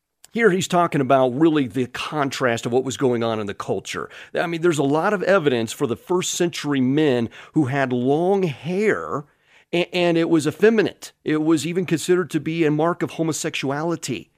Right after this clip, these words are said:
something that Paul would address in Romans chapter one, uh, that he said was contrary to nature. So most of the fourteen uses of phusis, of nature in the New Testament,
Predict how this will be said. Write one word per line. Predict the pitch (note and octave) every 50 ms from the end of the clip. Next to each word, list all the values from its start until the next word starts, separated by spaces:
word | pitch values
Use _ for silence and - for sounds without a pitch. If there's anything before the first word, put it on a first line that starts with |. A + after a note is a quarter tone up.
| _ _ - - _
something | - F3+ E3+ E3 E3+ D#3
that | D3 -
Paul | - - D#3+ D#3 E3 F3+
would | E3+ E3 C#3+
address | A#2+ A2 - D3+ D3+ C#3+ C#3+
in | C3+ A#2+
Romans | B2 C3+ D3 D#3 D3+ D3 B2
chapter | - - - D#3 C#3 C#3 - - C3+
one, | B2 A#2 A2+ B2 D3+ F3+ F#3 E3 B2 A2 A2+ B2 A#2+ - - - - - _ _ _ -
uh, | - - C#3
that | B2 A#2+ D3+ D3 D3
he | A#2 D3 F3+ E3+
said | D#3 - - D#3 E3+ D#3+
was | C#3+ D#3 D#3+ -
contrary | - - - C3+ D3+ E3+ D3+ - - D3 D#3 F3 F3+
to | - - F3+
nature. | F3+ F3 F3 F3 F3 E3 - - F3 C3+ - - _ _ _ _ _ _ _ _ -
So | - - E3 D#3+ -
most | - D#3 D3+ D#3+ G3 A3 G3 -
of | G3 F3 C3+
the | C3+ D3 C#3
fourteen | - - - - G3+ G3+ A3 - - _ - - - G3 G3 F#3+ F3+ E3
uses | D3+ C#3 D3 F3+ G3 F#3+ - - E3 D3+ - C#3
of | B2+ G#2+ -
phusis, | _ - A3+ A#3+ A3+ - - - - C#3 A2+ A2+ - -
of | B2+ G#2+ A#2
nature | A#2 B2+ C#3+ F3 G3+ A3+ - _ - - - C#3+ C3 B2+
in | B2+ C3
the | B2+
New | B2+ C#3 C#3+
Testament, | - - D#3+ E3 - - F#3 E3 C#3 -